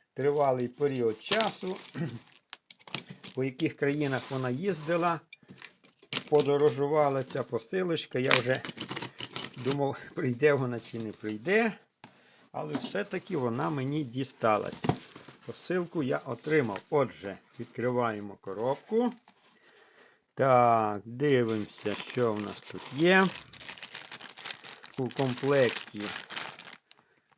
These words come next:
Комплект. Це в нас ось для підключення. У нас тут є провід, зажими. Так, далі дивимося, що.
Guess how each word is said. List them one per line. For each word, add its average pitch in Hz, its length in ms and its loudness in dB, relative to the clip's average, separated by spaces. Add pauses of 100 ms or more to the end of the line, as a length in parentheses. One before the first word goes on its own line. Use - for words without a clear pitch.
(160)
Комплект. 113 880 -8 (320)
Це 110 120 -2
в 107 120 -4
нас 101 280 -4 (1700)
ось - 280 -12
для 123 180 0
підключення. 117 1080 -2 (520)
У 110 60 -6
нас 107 180 -8 (120)
тут - 200 -12
є 95 120 -4 (120)
провід, 180 640 4 (920)
зажими. 185 840 4 (1400)
Так, 117 640 2 (180)
далі 120 420 -6
дивимося, 156 760 -2
що. - 480 -2